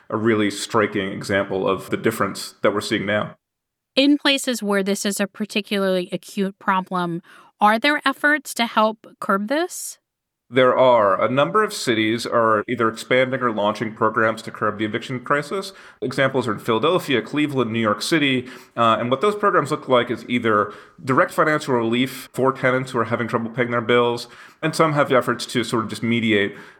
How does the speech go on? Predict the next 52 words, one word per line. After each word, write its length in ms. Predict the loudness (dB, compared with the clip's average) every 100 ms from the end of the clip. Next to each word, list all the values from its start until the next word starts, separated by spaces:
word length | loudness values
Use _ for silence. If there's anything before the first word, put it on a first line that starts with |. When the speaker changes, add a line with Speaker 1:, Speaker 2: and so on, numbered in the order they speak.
| -2
Speaker 1:
uh, 120 | 0
disputes 460 | 0 -4 0 0 0
between 320 | -6 -4 0
landlords 460 | 0 2 2 0
and 100 | -2
tenants 600 | -4 0 0 -2 -8 -10 0
rather 240 | 2 2
than 160 | 0 0
going 240 | 0 2
right 220 | 2 0
to 60 | -2
court, 380 | -8 -6 -6 -4
right? 280 | 0 2 0 -6 -20 -20 -6
There's 180 | -2 0
also 440 | 2 2 2 0
a 60 | 0
pretty 260 | 0 -4 -2
strong 320 | 0 0 2
movement 320 | 0 0 0
right 160 | 0 2
now 180 | 0 0
to 140 | -4
sort 200 | -6 -6
of 120 | -6
pass 320 | 0 0 0
what 120 | -2 -4
are 60 |
called 360 | 0 0 0 0
good 220 | 0 0
cause 400 | -2 2 2 2
bills. 440 | -2 -2 -4 -8 -16 -20 -10
New 80 | 0
York, 240 | 2 2 0
for 140 | -4
example, 580 | 0 0 2 2 2 2
it's 220 | -2 -2
failed 280 | 2 2 2
a 40 |
couple 260 | 0 0 0
of 80 | 2
times, 300 | 2 0 -2
but 120 | -2
there's 280 | 0 0 -4 -14 -10
some 240 | -4 -2
real 180 | 2 2
momentum 400 | 2 2 0 -2
behind 340 | -2 0 0 0
it 200 | 0 0
as 120 | -2
a 140 | -2
statewide 420 | -4 0 2 2
bill. 400 | 2 4 2 0